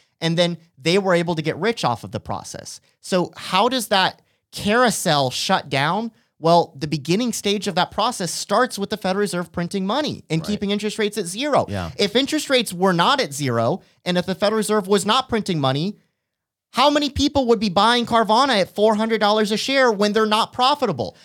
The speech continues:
Speaker 1: Well, we know the answer to that because interest rates are no longer zero and
Speaker 2: Yeah.
Speaker 1: the Federal Reserve is no longer printing money. And Carvana stock went from four hundred dollars a share to four dollars a share.
Speaker 2: I wanna make one comment, and then, Lydia, I know you have a question. It's just amassing wealth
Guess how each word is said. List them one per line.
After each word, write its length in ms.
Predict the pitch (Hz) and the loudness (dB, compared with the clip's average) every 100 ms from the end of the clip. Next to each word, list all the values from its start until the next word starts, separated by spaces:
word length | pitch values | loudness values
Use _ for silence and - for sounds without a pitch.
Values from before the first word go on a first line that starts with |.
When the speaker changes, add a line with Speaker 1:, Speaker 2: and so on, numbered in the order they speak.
| _ | _
Speaker 1:
Well, 140 | 214 | 2
we 120 | 226 262 | 2 4
know 140 | 262 | 4
the 180 | 262 254 | 4 2
answer 240 | 302 302 269 | 2 0 -4
to 100 | 196 | 0
that 180 | 196 233 | 0 2
because 200 | 226 220 | -2 0
interest 300 | 254 254 247 | -2 -2 -2
rates 180 | 240 233 | -2 0
are 60 | 226 | 2
no 120 | 226 | 4
longer 300 | 233 233 226 | 4 2 0
zero 400 | 190 269 233 226 | 0 0 2 4
and 80 | 226 | 2
Speaker 2:
Yeah. 80 | 190 | 2
Speaker 1:
the 60 | |
Federal 160 | 226 240 | 2 0
Reserve 240 | 220 233 | 0 -2
is 100 | 247 | -2
no 80 | 220 | -2
longer 220 | 208 208 | 0 0
printing 320 | 214 233 240 240 | -2 -2 -2 -2
money. 300 | 302 254 - - - | -2 -2 -4 -10 -6
And 140 | 190 | -2
Carvana 400 | 226 208 233 294 | 0 2 2 2
stock 320 | - 214 233 | 0 0 0
went 180 | 208 233 | 0 -2
from 140 | 233 214 | 0 0
four 220 | 233 240 | 2 2
hundred 220 | 247 269 | 2 0
dollars 320 | 233 220 214 | 0 2 0
a 40 | 220 | 0
share 260 | 233 233 | 0 0
to 180 | 240 269 | 0 -4
four 260 | 247 302 320 | 2 6 6
dollars 400 | 269 226 180 143 | 6 4 2 0
a 60 | |
share. 360 | - - 92 55 - _ - _ _ _ _ - | -2 -2 -6 -8 -16 _ -20 _ _ _ _ -4
Speaker 2:
I 80 | |
wanna 220 | 147 151 151 | 2 4 4
make 200 | 151 - | 2 2
one 160 | 139 | -2
comment, 400 | 131 135 131 123 | 0 2 2 2
and 120 | 113 | 2
then, 80 | 120 | 2
Lydia, 320 | 120 131 127 | 4 4 6
I 20 | 120 | 4
know 140 | 123 | 4
you 140 | 135 | 2
have 160 | 131 107 | 2 0
a 40 | |
question. 580 | - - 135 - 123 101 - | -4 -2 0 0 -2 -4 -4
It's 160 | - | -2
just 220 | 160 139 - _ _ _ _ _ _ | -2 -2 -6 _ _ _ _ _ _
amassing 840 | 151 143 139 143 208 - 240 208 117 | 2 4 6 4 2 0 0 0 4
wealth 480 | 113 87 - - | 4 4 0 -14